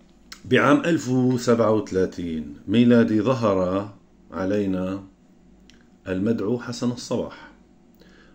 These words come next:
وهو اثناشاوي، ولكن بعد سن السبعة عشر أصبح إسماعيلي، لكن الأصل فيه النجاسة. هذا قاتل المسلمين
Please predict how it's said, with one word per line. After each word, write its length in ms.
وهو 560
اثناشاوي، 840
ولكن 460
بعد 280
سن 240
السبعة 560
عشر 400
أصبح 300
إسماعيلي، 680
لكن 360
الأصل 400
فيه 380
النجاسة. 580
هذا 360
قاتل 420
المسلمين 720